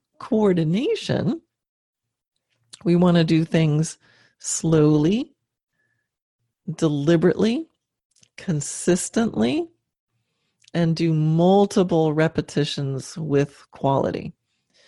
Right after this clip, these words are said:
Now, I know some movements involve maybe speed, right? So there's a, um, you might think, "Oh, to barrel raise or, you know, do extensions, you can't do those slowly," but you can do the ingredients. You can break, you can still think,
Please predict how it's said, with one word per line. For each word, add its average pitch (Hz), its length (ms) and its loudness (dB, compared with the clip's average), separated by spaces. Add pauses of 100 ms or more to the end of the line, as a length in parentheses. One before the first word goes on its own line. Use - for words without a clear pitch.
(220)
Now, 269 100 2
I 247 60 2
know 247 160 2
some 247 320 0
movements 202 800 0 (380)
involve 156 760 0
maybe 139 300 -2
speed, 165 680 0 (540)
right? 127 280 -4
So - 200 -2
there's 147 240 0
a, 139 240 0 (180)
um, 131 400 -8 (580)
you 160 160 -6
might 147 360 -4
think, 151 320 -2
"Oh, 214 200 2
to 151 180 2
barrel 214 580 0
raise 156 340 0
or, 143 340 0 (440)
you 170 80 -2
know, 160 120 0
do 196 180 -2
extensions, 175 800 2
you 160 120 -2
can't - 320 -4
do 180 140 -4
those 151 280 0
slowly," 180 760 2 (420)
but 214 100 0
you 208 160 -2
can 220 240 -2
do 185 220 -2
the 165 140 -2
ingredients. 147 880 -4
You 160 80 -6
can 160 160 0
break, 160 240 0
you 170 160 -4
can 160 180 0
still 214 540 2
think, 165 480 -2